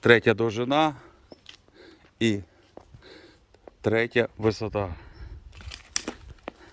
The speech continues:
Автомобіль на спарці. Показуємо вам ззовні. Весь в рідній фарбі.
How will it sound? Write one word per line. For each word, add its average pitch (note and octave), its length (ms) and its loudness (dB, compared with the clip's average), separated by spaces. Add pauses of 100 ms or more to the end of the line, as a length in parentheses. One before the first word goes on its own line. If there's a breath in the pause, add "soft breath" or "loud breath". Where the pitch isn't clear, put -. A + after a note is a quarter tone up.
(160 soft breath)
Автомобіль G#2 440 0
на A2 260 -2
спарці. B2+ 720 -2 (3250 loud breath)
Показуємо G#2 480 -2
вам G2+ 100 -6
ззовні. D3+ 480 -2 (960 loud breath)
Весь A#2+ 360 4
в A2+ 60 2
рідній G#2 340 0
фарбі. B2+ 520 0